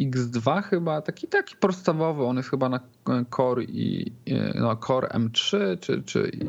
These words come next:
no, chyba jakiś taki bardzo, bardzo podstawowy, takie ledwo, ledwo ta specyfikacja do działania, tam właściwie, no, gierek żadnych nie odpalisz, nic,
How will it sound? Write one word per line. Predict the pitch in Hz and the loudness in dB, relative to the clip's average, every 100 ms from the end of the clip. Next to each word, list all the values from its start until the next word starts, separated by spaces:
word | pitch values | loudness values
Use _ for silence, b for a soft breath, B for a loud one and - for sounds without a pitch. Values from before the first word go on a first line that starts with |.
| 180 | 0
no, | 202 135 | 2 0
chyba | - - | 0 0
jakiś | - - | -2 -4
taki | - - | -10 -2
bardzo, | 151 160 156 143 | 0 0 0 0
bardzo | 147 139 135 | 0 -2 -6
podstawowy, | - - 131 139 127 | -6 -2 2 2 0
takie | 120 113 117 | -2 -2 0
ledwo, | 123 135 127 123 | 2 0 0 0
ledwo | 123 123 117 | 0 0 -2
ta | 117 | -4
specyfikacja | - 113 - - 127 - 120 | -2 -4 -4 0 0 2 0
do | 117 | 0
działania, | 123 110 117 120 117 | 0 0 2 0 -2
tam | 117 107 - | -2 -2 -4
właściwie, | - - 113 | -4 0 2
no, | 117 | 2
gierek | 123 127 123 | 0 0 0
żadnych | 120 113 123 | 0 0 0
nie | 123 | 0
odpalisz, | 110 - 151 135 - | 0 0 0 0 -2
nic, | 131 - | -4 -4